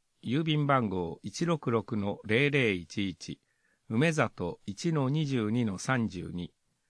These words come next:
電話三三一七の六六一四、ホームページ、エイチティーティーピーコロンスラッシュスラッシュダブリュダブリュダブリュドットケーオーイーエヌジェーアイハイフンケーワイオージ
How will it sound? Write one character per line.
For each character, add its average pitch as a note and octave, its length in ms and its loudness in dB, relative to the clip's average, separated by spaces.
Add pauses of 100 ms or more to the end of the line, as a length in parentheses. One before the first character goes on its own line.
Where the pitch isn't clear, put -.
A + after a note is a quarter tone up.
(220)
電 A#2+ 240 4
話 A2+ 280 2
三 C#3+ 260 -2
三 D#3+ 280 2
一 A#2 220 0
七 A2 300 2
の F#2 260 -8
六 G#2 300 0
六 C#3+ 260 2
一 - 320 -4
四、 F#2 240 -2 (640)
ホ C#3+ 180 2
ー - 40 4
ム D#3 120 4
ペ C3 180 4
ー F#2 60 0
ジ、 E2+ 200 -8 (500)
エ A#2+ 120 4
イ E3 60 0
チ - 160 -6
テ F3 80 0
ィ E3 80 4
ー D3 40 -6
テ D#3+ 120 0
ィ D3+ 60 2
ー C#3 60 -4
ピ C#3 180 -2
ー B2+ 60 -6
コ C3 140 0
ロ G#2+ 80 2
ン F2+ 220 -6
ス - 160 -4
ラ C#3+ 100 4
ッ - 20 -2
シ - 200 -4
ュ - 20 0
ス - 140 -8
ラ G2 100 0
ッ - 20 -8
シ - 240 -8
ュ E2 60 -12 (240)
ダ A2 140 4
ブ D#3 80 0
リ D#3+ 100 2
ュ - 20 0
ダ D3+ 120 2
ブ D3 100 2
リ C#3+ 120 2
ュ - 20 2
ダ C#3 120 2
ブ B2 80 2
リ G2 100 -2
ュ F#2 120 -6
ド F2+ 120 -6
ッ - 20 -14 (160)
ト F#2 160 -2 (520)
ケ D#3+ 320 2
ー E3+ 60 0
オ B2+ 380 2
ー A2 40 -2
イ C#3+ 280 2
ー C#3 60 6
エ B2+ 40 2
ヌ G2+ 260 0
ジ A2 180 2
ェ C#3+ 180 6
ー D3 80 2
ア B2+ 80 4
イ F2+ 160 -6 (480)
ハ - 180 0
イ D3 60 2
フ - 180 -6
ン F2 180 -6 (140)
ケ D#3+ 240 2
ー - 20 4
ワ D#3 140 6
イ D3 100 0
オ A2+ 280 0
ー - 180 -12
ジ G#2+ 120 -2